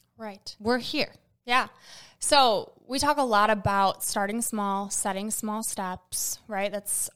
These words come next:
Speaker 1: all about positive behavior change and goals. And we talk about smart goals. So
Speaker 2: Mm-hmm.
Speaker 1: when we set goals with clients, we make them smart goals. I'm sure some of you have already heard that. So specific,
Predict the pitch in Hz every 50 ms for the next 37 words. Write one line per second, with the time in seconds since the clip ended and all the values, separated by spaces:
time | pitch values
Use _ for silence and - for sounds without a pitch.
0 | - - 220 220 220 233 233 233 226 202 208 196 190 180 180 180 - - _ -
1 | - - _ _ _ - 208 196 196 196 190 220 190 190 208 185 185 185 180 185
2 | 185 185 - - - 190 180 180 175 180 180 - - - _ - 208 208 208 202
3 | 208 202 190 180 180 185 190 196 - - - - - - - - - - - _
4 | - 233 240 240 233 226 226 220 220 214 - 233 - _ _ _ 240 254 285 277
5 | 262 247 240 220 - - - - 233 214 214 147 - - - 104 82 76 - -
6 | - - - - - 202 202 175 233 226 226 226 226 226 - 330 320 330 - 302
7 | 294 262 247 233 - - 202 185 180 180 185 190 - - 214 214 202 196 185 190
8 | - 202 202 214 208 208 - - - 247 233 214 196 160 - 196 180 180 185 185
9 | 196 202 208 196 196 202 196 - - 214 202 196 196 196 202 202 - 214 202 202
10 | 202 220 240 240 240 226 220 233 262 240 233 208 202 196 190 185 190 202 - -
11 | - - - - - - - 233 220 208 196 190 - - - - 214 - - 240
12 | 233 - 233 220 220 220 220 - -